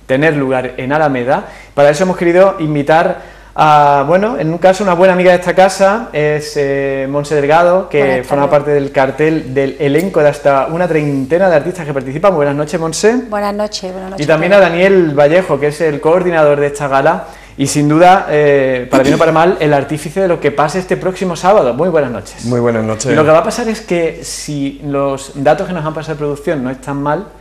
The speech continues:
Speaker 1: tienen ustedes vendidas dos mil de las tres mil entradas que esperan comercializar para, eh, el que se va a convertir en todo un superevento de la copla en la comarca que va a pasar a la historia.
Speaker 3: Pues la verdad que sí, porque prácticamente no sé,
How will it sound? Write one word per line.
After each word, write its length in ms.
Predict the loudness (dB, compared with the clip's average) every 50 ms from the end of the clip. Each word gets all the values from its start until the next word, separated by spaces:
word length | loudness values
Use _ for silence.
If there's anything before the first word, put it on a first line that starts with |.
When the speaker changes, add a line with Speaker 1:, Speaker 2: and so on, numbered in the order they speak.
| -20 -20 -20 -20 -20 -20 -20 -14 -6
Speaker 1:
tienen 220 | -4 -4 -2 -2
ustedes 260 | -4 -4 -4 -2 -2
vendidas 360 | -2 -2 0 0 0 0 -2 -4 -8 -16 -20 -20 -20 -20 -20 -20 -16 -10 -2
dos 160 | 0 0 0
mil 200 | 2 0 0 2
de 100 | 4 2
las 240 | 2 2 -2 -6 -6
tres 200 | -2 -2 -2 0
mil 120 | 0 0
entradas 360 | 0 0 2 0 0 0 -2 -4
que 80 | -8
esperan 320 | -10 -8 -6 -6 -6 -4 -4
comercializar 760 | -6 -6 -6 -6 -4 -4 -2 -2 -2 -4 -4 -6 -6 -2
para, 540 | -2 0 0 2 0 0 -2 -2 -4 -6 -10 -10
eh, 300 | -10 -8 -8 -8 -8 -8
el 80 | -10 -10
que 60 | -8
se 80 | -6
va 20 | -4
a 40 | -4
convertir 280 | -4 -4 -4 -6 -6
en 160 | -6 -6 -6
todo 180 | -4 -4 -2 -2
un 220 | -4 -6 -8 -8
superevento 540 | -10 -10 -8 -4 0 0 0 0 0 -2 -2
de 60 | -2
la 100 | -2 -2
copla 220 | -2 -2 -4 -4 -4
en 40 | -4
la 100 | -4 -6
comarca 400 | -4 -4 -4 -4 -4 -4 -6 -4
que 60 | -2
va 140 | -2 0 0
a 60 | -2
pasar 200 | -4 -6 -6 -6
a 60 | -4
la 60 | -4 -6
historia. 340 | -6 -8 -10 -10 -10 -10 -12 -16 -20 -20 -20 -20 -20 -20 -20 -12 -4
Speaker 3:
Pues 120 | 0 2 4
la 100 | 4 4
verdad 200 | 4 4 2 2
que 80 | 0
sí, 180 | 0 0 -2 -2
porque 280 | 0 -2 -2 -2 -2
prácticamente 920 | 0 0 0 0 0 2 2 2 4 4 0 0 0 2 4 4 4 4 2 0
no 420 | -2 0 0 2 2 2 2 2
sé, 520 | 0 2 2 2 2 4 2 2 0 -2